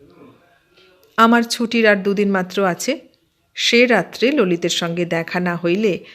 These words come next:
এ যাত্রায় আর হয় না। আমিও একখানা গাড়ি লইয়া তার পশ্চাতে পশ্চাতে ছুটিলাম।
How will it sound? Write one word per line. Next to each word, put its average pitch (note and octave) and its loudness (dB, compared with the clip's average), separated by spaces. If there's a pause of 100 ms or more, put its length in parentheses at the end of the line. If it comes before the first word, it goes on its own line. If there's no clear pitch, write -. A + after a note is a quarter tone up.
(160)
এ G3 4
যাত্রায় E3 -2
আর F3 -2
হয় - -10
না। - -12 (1120)
আমিও A#3+ 0
একখানা G#3+ -2
গাড়ি F#3 2
লইয়া G#3+ 4
তার F3+ 0 (100)
পশ্চাতে G#3 -4
পশ্চাতে F3+ -4
ছুটিলাম। D#3 -12